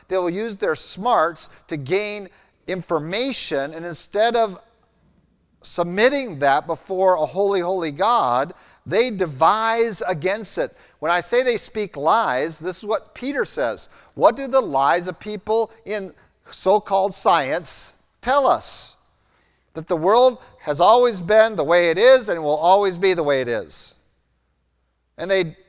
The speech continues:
deny what? They deny that there was a creation. They deny that there was a flood.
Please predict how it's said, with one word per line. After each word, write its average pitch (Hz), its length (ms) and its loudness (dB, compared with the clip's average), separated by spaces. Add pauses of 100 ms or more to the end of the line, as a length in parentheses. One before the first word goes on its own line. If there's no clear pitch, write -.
(120)
deny 202 680 2
what? 190 360 4
They 156 100 -2
deny 185 460 0
that 202 180 -6
there 190 200 2
was 170 140 -2
a 160 60 -8
creation. 262 580 -2 (220)
They 170 100 -2
deny 180 420 0
that 196 140 -4
there 196 140 0
was 170 140 -4
a 147 60 0
flood. 220 680 4